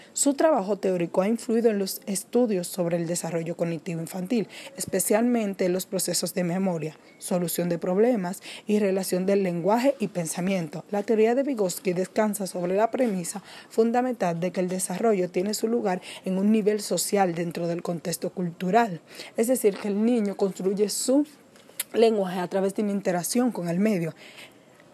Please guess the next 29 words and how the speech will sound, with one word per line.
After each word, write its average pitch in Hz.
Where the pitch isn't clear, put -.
Otra 240
teoría 247
es -
la 196
de 190
Brunet. 170
Jerome 262
Brunet 233
des-, 175
desestimó 208
tanto 214
la 226
imitación 233
como 180
lo 185
innato 185
y 185
se -
centró 196
sus 247
estudios 185
del 196
origen 190
del 196
lenguaje 202
en 196
la 185
interacción 175
social. 180